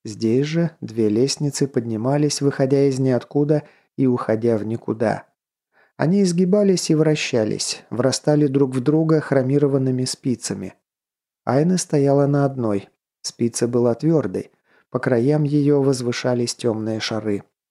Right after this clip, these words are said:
Стоило Айне двинуться – и шары вспыхнули, рождая частицы света. Впервые стал виден их дуализм. Волехвостые рыбы плыли по волнам, шевеля материальными плавниками. Они добрались до Айны, закружились в танце,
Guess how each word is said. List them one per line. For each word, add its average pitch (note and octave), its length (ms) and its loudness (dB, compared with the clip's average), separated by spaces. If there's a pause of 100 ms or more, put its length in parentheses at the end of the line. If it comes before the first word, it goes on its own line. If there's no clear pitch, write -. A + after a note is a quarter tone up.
(240)
Стоило B2+ 520 2
Айне B2 360 0
двинуться – C#3+ 640 0 (420)
и B2+ 80 0
шары C#3 320 2
вспыхнули, B2 680 -2
рождая C3+ 540 2
частицы B2+ 560 -4
света. - 540 -8 (560)
Впервые E3 540 2
стал F3 320 0
виден D3 380 0 (100)
их A#2+ 260 -2
дуализм. A2 680 -2 (920)
Волехвостые B2+ 840 0
рыбы C#3+ 340 0
плыли B2+ 320 2
по A#2+ 140 0
волнам, B2 480 2
шевеля D3 440 2
материальными C#3 720 2
плавниками. B2 840 -2 (440)
Они F3+ 280 0
добрались F3+ 500 2
до D3+ 160 2
Айны, E3 480 2
закружились B2 760 0
в - 80 -16
танце, B2+ 520 0